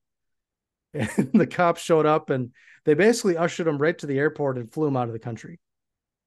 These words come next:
<laughs> So the last time he was there, he got ushered out. And when he flew back in for Twenty-one Days in Munich, they stopped him, like, "Is this resolved?" Or, like,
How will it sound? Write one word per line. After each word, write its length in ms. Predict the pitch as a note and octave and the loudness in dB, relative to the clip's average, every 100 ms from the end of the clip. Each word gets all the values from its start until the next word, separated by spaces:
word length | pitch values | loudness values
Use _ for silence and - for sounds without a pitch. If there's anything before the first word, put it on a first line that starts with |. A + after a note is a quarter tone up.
| - | -12
<laughs> 120 | D#4+ - C#4+ - - - | -12 -10 -18 -18 -20 -14
So 140 | - D3+ | 0 2
the 100 | D3 | 4
last 380 | E3 G3 - - | 4 2 0 2
time 500 | F#3+ F3 E3 D3+ A3 _ _ _ _ _ | 4 4 2 -2 -10 _ _ _ _ _
he 100 | F3 | -2
was 180 | D3+ C3+ | -2 2
there, 240 | E3+ D#3+ D3 | 4 6 6
he 80 | |
got 160 | D3 D3+ | 4 2
ushered 260 | D#3 - D3 | 0 -2 0
out. 280 | D3 C#3+ C#3 | 2 2 0
And 80 | |
when 80 | C3+ | -4
he 80 | C3+ | -6
flew 220 | C3 E3+ | -4 0
back 260 | D3+ C#3 D#3 | 0 0 -2
in 140 | D3 | -4
for 120 | D3 | -4
Twenty-one 300 | C3+ D#3 C#3+ C3+ | -6 -4 -2 0
Days 200 | C#3 A#2+ | 0 -2
in 80 | C3 | -4
Munich, 400 | D#3 B2+ B2 _ _ _ _ - | -2 -2 -6 _ _ _ _ -8
they 80 | C3 | -6
stopped 400 | - D3+ C#3+ C#3+ | 0 2 2 0
him, 200 | C3 B2+ | -2 -2
like, 280 | A#2+ A#2+ D#3+ | -4 -6 -4
"Is 180 | C3+ C3 | -2 0
this 220 | G#3+ A3 | 0 0
resolved?" 560 | D#3+ D#3 E3 F3+ F#3 | 2 4 6 4 4
Or, 100 | D3 | 0
like, 260 | B2+ B2+ | -2 -2